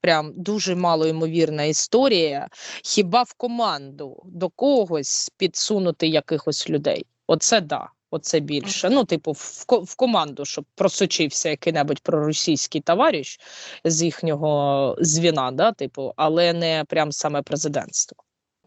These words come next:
Speaker 1: Так вони і так тиснуть тільки для того, щоб проводити президентські вибори, нам надо закінчити бойові дії, а бойові дії поки не закінчуються. Можете свій тиск засунуть собі, знаєте, куди самі. Всьо.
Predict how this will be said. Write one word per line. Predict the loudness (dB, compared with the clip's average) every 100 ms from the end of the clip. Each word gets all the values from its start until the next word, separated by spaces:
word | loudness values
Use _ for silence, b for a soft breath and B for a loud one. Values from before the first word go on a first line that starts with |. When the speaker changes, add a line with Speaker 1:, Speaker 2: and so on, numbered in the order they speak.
| _ _ _ _
Speaker 1:
Так | -2 2
вони | 2 2
і | 2
так | 2 0 0
тиснуть | -8 -6 -8 -10
тільки | -10 -6
для | -6 -2
того, | -2
щоб | -2 -4
проводити | 0 2 2 2 0
президентські | -2 0 2 2 0 -2
вибори, | 0 4 2
нам | 2 -2
надо | -2 2 0
закінчити | 0 -6 -6 -4
бойові | 2 4 4 2
дії, | 0 0 2
а | 2
бойові | 2 2 2 2
дії | 2 2
поки | 0 -2 0
не | 0
закінчуються. | 0 -2 -6 -4 -4 0 0
Можете | 0 -2 -2
свій | 0 0
тиск | 2 2 2
засунуть | -2 0 0 0 0
собі, | -2 0
знаєте, | 2 2 0 -2
куди | -2 -2
самі. | 0 -2 -4 -6
Всьо. | 0 0